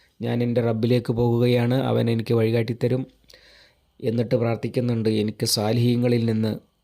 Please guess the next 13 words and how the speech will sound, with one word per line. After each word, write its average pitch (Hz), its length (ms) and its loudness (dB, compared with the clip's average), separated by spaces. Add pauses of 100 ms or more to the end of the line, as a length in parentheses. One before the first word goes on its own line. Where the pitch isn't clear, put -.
(140)
നൽകണമേ", 104 580 -4
അഥവാ 110 320 -4
സാലിഹായ 120 640 0
സന്താനങ്ങളെ 113 640 -2
നൽകണമേ. 98 560 -6 (1400)
അങ്ങനെ 135 380 0
വളരെ 147 320 4 (260)
വാർദ്ധക്യത്തിലെത്തിയ, 135 960 2 (880)
സാധാരണഗതിയിൽ 135 840 4
ആളുകൾ 127 380 2
നിരാശരാകുന്ന 127 920 2
സമയത്ത് 120 580 0 (220)
പ്രത്യേകമായി 127 800 2